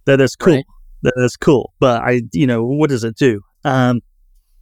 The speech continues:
Speaker 2: Exactly.
Speaker 1: but, yeah, we were talking about email, um, and A I automation. A lot of the emails that we send and receive, especially from broker to carrier, broker to shipper,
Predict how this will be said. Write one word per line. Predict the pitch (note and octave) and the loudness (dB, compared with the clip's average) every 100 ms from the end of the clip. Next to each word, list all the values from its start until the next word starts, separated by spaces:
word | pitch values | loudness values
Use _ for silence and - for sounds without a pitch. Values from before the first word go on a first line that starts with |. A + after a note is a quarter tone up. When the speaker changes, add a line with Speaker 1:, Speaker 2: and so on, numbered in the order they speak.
| _ | _
Speaker 2:
Exactly. | - - - D#3 D3+ G2+ G2+ | -12 -12 -4 -2 0 -2 -6
Speaker 1:
but, | _ - | _ -6
yeah, | G3 D#3+ | 0 2
we | D3 | 0
were | D3+ | -2
talking | C3 G3+ - | -2 -2 0
about | F3+ D#3+ D#3+ - - | -2 -2 -4 -8 -2
email, | D#3 D3+ C#3+ C3 C3+ - _ - | 0 2 2 0 -4 -8 _ -6
um, | C3 A#2+ A2+ A2 - _ _ _ _ - | -2 -2 -2 -4 -8 _ _ _ _ -4
and | C3+ C3 C3+ C#3+ | -4 -2 -6 -4
A | C#3+ C3 | -2 0
I | B2 B2 B2 - - | 0 -2 -4 -8 -6
automation. | C3 A#2+ A#2 A#2 - B2 A2+ A2 _ _ _ _ _ _ _ _ - | -4 -2 -2 -4 -4 -6 -6 -8 _ _ _ _ _ _ _ _ -4
A | C#3 | -2
lot | C3+ D3 D#3 | 0 0 0
of | C#3 | -2
the | |
emails | D3 C#3 C3 B2 | 0 2 2 0
that | C3 B2 | -2 -4
we | A#2+ | -6
send | - C3 B2 A#2+ | -4 -2 -2 -4
and | A#2 | -8
receive, | G#2+ - - E3 C#3 C3 A#2+ - | -10 -8 -2 0 2 0 -2 -6
especially | - - B2+ B2+ | -8 -4 -2 -2
from | - A2+ | -2 -4
broker | G#2 B2 B2 A2 | 0 0 0 -4
to | G#2+ _ | -8 _
carrier, | - E3 D3+ C#3 C3 | 0 2 2 0 -2
broker | - B2 A2+ - | 0 0 0 -6
to | - - | -14 -16
shipper, | - - G3+ - D#3 D3 | -14 -2 -2 0 0 0